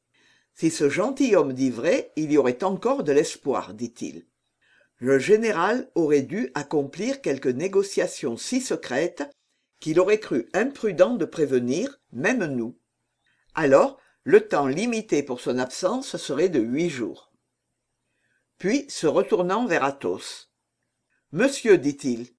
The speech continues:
votre déclaration est de la plus grave importance. Voulez-vous la répéter sous le sceau du serment ? » « Monsieur, » répondit Athos, « j'ai toujours vécu dans un monde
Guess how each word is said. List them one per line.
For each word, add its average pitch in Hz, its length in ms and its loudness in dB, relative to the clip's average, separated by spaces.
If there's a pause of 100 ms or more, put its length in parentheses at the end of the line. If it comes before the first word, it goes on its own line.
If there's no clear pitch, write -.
(380)
votre 170 260 -2
déclaration 214 880 2
est 170 100 -2
de 151 80 0
la 156 140 2
plus 156 160 -6
grave 165 300 0
importance. 165 840 -6 (640)
Voulez-vous 226 540 -2
la 233 100 4
répéter 196 560 4
sous - 220 -6
le 151 100 -2
sceau 226 300 0
du 170 100 -2
serment ? » « 151 600 -6 (1160)
Monsieur, » 220 580 0
répondit 156 480 -2
Athos, « 127 500 -6 (380)
j'ai 175 200 0
toujours 262 380 0
vécu 196 380 0
dans 175 260 -4
un 165 80 0
monde 269 480 -2